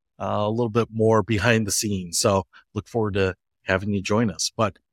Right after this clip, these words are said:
that's another episode today where we talked about the thirteenth month here on the Life Money U podcast.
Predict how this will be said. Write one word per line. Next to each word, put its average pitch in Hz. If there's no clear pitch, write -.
that's 170
another 208
episode 185
today 185
where 151
we 139
talked 139
about 139
the 127
thirteenth 160
month 160
here 180
on 143
the 120
Life 131
Money 143
U 139
podcast. 143